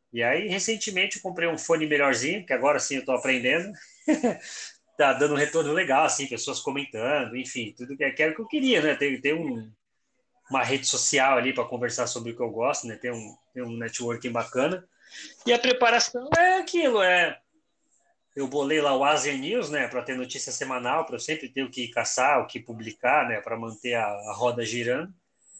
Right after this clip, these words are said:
E aí eu vou lendo, vou jogando no Word, vou criando,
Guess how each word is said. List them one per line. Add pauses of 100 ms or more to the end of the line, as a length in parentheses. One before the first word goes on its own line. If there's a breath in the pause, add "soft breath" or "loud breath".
(240)
E
aí
eu
vou
lendo,
vou
jogando
no
Word,
vou
criando,